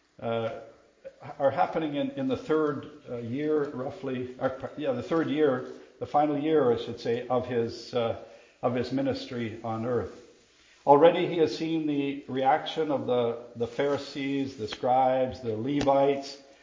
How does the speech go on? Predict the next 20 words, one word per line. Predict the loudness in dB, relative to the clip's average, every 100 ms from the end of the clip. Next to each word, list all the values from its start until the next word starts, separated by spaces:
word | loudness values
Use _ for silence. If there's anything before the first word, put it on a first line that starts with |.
| _ _ -6
the | -6
Jews, | 0 2 4 4 4
as | 0 0
they're | -4
called | 0 2 2 2
in | -4
some | -4 -4 -4 -4
texts, | -2 -2 -6 -14 -18 _ _ _ _
where | 2 4 6 2 -2 -16 -20 -20 _ _ -2
they | 0 0 0
have | -2 -2
responded | -4 -6 -2 -2 0 0 -2
negatively | -4 -4 -2 -4 -4 -6
to | -8 -12
Christ. | -6 -6 -8 -14 -18 -20 _ _ 2
There | 2
were | 4
some | 4 8 8 6
who | -2 0
followed, | 2 4 2 -4